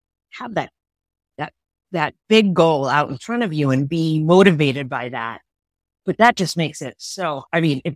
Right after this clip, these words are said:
that, if it's like, what, it's at, it's at all or nothing, then it makes it <laughs> really hard. It makes it really hard to sustain. And there's also nothing wrong with, like,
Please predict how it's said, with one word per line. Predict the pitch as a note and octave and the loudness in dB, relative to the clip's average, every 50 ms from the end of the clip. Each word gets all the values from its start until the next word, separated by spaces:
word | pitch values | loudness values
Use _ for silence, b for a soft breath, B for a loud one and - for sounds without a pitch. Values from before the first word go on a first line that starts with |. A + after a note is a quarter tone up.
| - | 0
that, | - A3 A3 G#3 - | 2 4 4 4 2
if | G#3 - A3+ | -2 -4 -4
it's | G#3+ - | -4 0
like, | A#3 A3 F#3+ C#3+ | 2 2 2 2
what, | D#3 D#3+ E3+ F#3+ - - _ _ | -2 -4 -2 -4 -4 -6 _ _
it's | - F#3 F3 A3 | -8 -4 0 4
at, | F#3+ G3 G3+ G#3 _ | 4 4 4 2 _
it's | - D3 D#3+ - | -8 -8 -4 -4
at | F#3+ - - F3+ - | -4 -4 -4 -6 -6
all | - E3+ E3 F3 F#3+ | -4 -2 0 0 0
or | F3 | 0
nothing, | D#3+ D3+ C#3+ D#3 - A3 G#3 G#3+ A3 - _ _ _ _ _ _ _ - | 0 0 -2 -2 -4 -4 -4 -4 -4 -6 _ _ _ _ _ _ _ -2
then | G3 F#3 | 0 0
it | E3+ | 2
makes | E3+ D#3+ D3+ - | 0 -2 -2 -2
it | G3 G#3 | -2 0
<laughs> | A#3+ | 2
really | A3 C4+ C#4 C4 | 2 4 4 4
hard. | A#3+ A3 C4 C4 A3+ A3+ G#3 - | 4 2 2 2 2 0 0 -2
It | G#3 | -4
makes | A3+ A#3 A#3+ A#3 - | -4 -4 -6 -6 -4
it | A#3+ | -2
really | A3+ A3 A3+ A3 G#3+ | -2 0 0 -2 -2
hard | G#3 G#3 G#3 A#3+ A#3 - | -4 -6 -6 -6 -6 -6
to | - G3 | -8 -12
sustain. | - - D#3 C#3 - - F3 F3+ F#3 E3 C3+ - - | -12 -12 -12 -14 -10 -6 -2 0 0 0 -2 -2 0
And | - C#4 | 2 2
there's | E4+ E4 - | 2 4 4
also | G4 F#4 F#4+ - F4+ | 4 2 2 2 2
nothing | D#4+ D#4 E4 D4+ D#4+ C4+ B3 | 2 2 2 2 0 0 2
wrong | B3 B3 C#4+ F4 A4 | 2 2 2 0 0
with, | G4+ A#3 - | -2 0 2
like, | A3+ F#3+ D3+ - | 2 0 0 -2